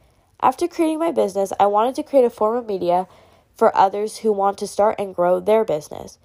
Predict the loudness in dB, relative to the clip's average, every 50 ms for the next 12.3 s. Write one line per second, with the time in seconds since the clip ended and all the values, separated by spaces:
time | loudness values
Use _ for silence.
0 | _ _ _ _ _ _ _ -4 2 4 4 4 4 2 2 2 2 2 0 -4
1 | -2 -2 -2 -2 0 -2 -2 -2 -2 -4 -4 -2 -2 -4 -4 -4 -6 _ _ _
2 | _ _ -20 -20 _ _ _ _ _ _ _ -4 2 4 4 6 6 4 2 2
3 | -4 -6 -2 0 0 2 4 2 2 2 0 -4 -6 -6 -8 -4 -2 -2 -2 -2
4 | -4 -6 -4 -6 -8 -10 -6 -4 -2 0 0 -2 -2 -2 -4 -2 0 2 0 0
5 | 0 -2 -4 -2 0 -2 -2 -4 -6 -8 -4 -4 -4 -4 -4 -6 -4 -2 0 0
6 | 0 0 -2 -6 -18 _ _ _ _ _ _ 2 2 2 2 2 -4 -4 -4 -4
7 | -2 0 0 2 4 4 2 2 0 2 0 0 0 0 -6 -12 -8 -8 -8 -6
8 | -6 -8 -6 -2 -2 0 0 -2 -4 -6 -10 -10 -10 -8 -4 -2 -2 0 0 -2
9 | -4 -4 -2 0 0 0 0 0 -6 -6 -4 -4 -6 -6 -6 _ -18 -20 -20 -20
10 | -20 _ _ _ -20 _ _ _ _ _ _ _ _ _ _ _ 2 2 2 2
11 | 2 -4 -4 -4 -4 -2 -2 -2 -2 0 -2 -4 -2 0 2 2 2 2 2 0
12 | 0 0 0 -2 -8 -20